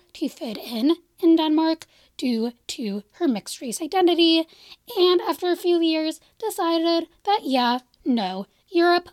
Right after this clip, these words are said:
wasn't for her. So in nineteen twelve, she returned back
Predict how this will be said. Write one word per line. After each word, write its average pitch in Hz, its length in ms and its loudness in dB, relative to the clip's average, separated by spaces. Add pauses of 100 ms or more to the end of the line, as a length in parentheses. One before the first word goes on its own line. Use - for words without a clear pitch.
wasn't 233 420 -4 (100)
for 269 180 -8
her. - 380 -4 (440)
So 381 340 2
in 330 200 2
nineteen 294 340 -4
twelve, 277 500 -2 (240)
she 370 200 -4
returned 427 420 -2
back 233 280 -8